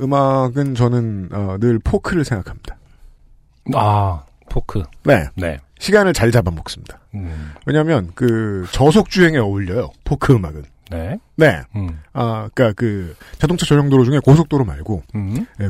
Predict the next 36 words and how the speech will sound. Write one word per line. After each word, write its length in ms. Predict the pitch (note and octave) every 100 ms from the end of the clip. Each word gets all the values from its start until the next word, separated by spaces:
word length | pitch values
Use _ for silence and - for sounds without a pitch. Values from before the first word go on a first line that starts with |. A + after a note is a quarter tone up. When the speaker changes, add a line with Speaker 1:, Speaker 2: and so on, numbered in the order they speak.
| -
Speaker 1:
구십 300 | C3+ D#3 -
킬로 220 | F#3+ D3
내외로 420 | G2+ B2+ D#3 C#3+
운전할 380 | A2+ F#2+ F#2 E2+
수 140 | - D#2+
있는 160 | D#2
길에 240 | C2+ - D2+ - _
Speaker 2:
네. 560 | F2+ E2 B2 G#3+ C3 C3
Speaker 1:
정말 380 | - B2+ C#3+ E2
어울립니다. 520 | C2 A#1+ - - - - _ _
네. 260 | - F#2 B1 - _ _ - - _
아, 480 | D3+ D3+ C#3+ C#3 C#3+ - - -
그 140 | E3
길에서 340 | G3 A3 G#3
많은 340 | E3 C#3 F3+ F#3+
사람들이 880 | F#3 F3+ F3 E3 E3+ E3 D#3+ D#3+ F#3
듣고 280 | C#3+ -
있을 280 | C3+ - C#3
목소리의 480 | A2 G#2+ C3 A2 F#2+
주인공을 520 | - D2+ B1 A#1 - _ _ _ _ _ _
이달의 520 | E3+ F3+ G3+ F#3+ F#3+ B2+
로스트 320 | C#3+ - C3
스테이션에 400 | - G2+ F2+ D#2
모셨습니다. 640 | B1 - - - - -
잠시 320 | - A#2+ A2
Speaker 2:
오. 80 | A2
Speaker 1:
후에 80 | D#2
뵐 140 | - -
거예요. 160 | - - - _
Speaker 2:
네. 180 | A#2 A#2+ - -
Speaker 1:
네. 180 | E3+ B2+ - - - _ _ - - - - - - - - _
Speaker 2:
여러분은 340 | C3 C#3 D#3 D3+
지금 220 | C3+ G3
지구상에서 420 | F3+ C#3+ C#3 C#3
처음 380 | D3+ A3 B3 A#3
생긴 460 | G3+ F#3+ E3+ C#3